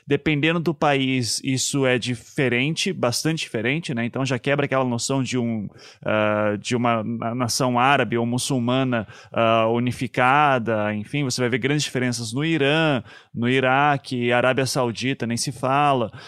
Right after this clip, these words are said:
mas é, ma-, mas mesmo assim nos países mais liberais, e eu vou aqui citar, por exemplo, Síria,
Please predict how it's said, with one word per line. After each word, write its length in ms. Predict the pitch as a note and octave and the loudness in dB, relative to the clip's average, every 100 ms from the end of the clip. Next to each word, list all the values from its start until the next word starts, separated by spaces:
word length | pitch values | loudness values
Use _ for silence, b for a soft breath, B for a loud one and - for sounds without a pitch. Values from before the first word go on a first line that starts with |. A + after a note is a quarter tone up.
| B | B
mas 440 | - B2+ C3 C3 B2 | -2 0 2 0 0
é, 520 | D3 D3 D3 C#3+ C#3 B2+ - D3 | 2 2 2 2 2 -2 -8 -8
ma-, 140 | E3 E3 | -6 -2
mas 240 | F3 F3+ | 0 2
mesmo 380 | F#3 A#3 C4 A#3 | 2 2 2 0
assim 160 | A3+ | 0
nos 120 | F#3+ - | 0 2
países 400 | D#3+ D#3 D3 B2 | 2 2 0 0
mais 280 | C#3+ D3 | 0 0
liberais, 880 | C3 B2+ B2 A2+ A#2+ D#3 F#3 A#2 - - B B | -2 0 2 4 2 2 0 0 -4 -8 B B
e 140 | A2+ | -2
eu 120 | A#2+ | 0
vou 200 | A2+ C3+ | 2 2
aqui 180 | C#3 C#3 | 2 0
citar, 280 | - C3+ B2+ | -4 0 0
por 120 | B2 | 0
exemplo, 240 | A#2+ A#2 A#2 | -4 -4 -4
Síria, 800 | - - D3 F#3 D#3 A2 F#2 | -2 -2 0 0 2 0 -2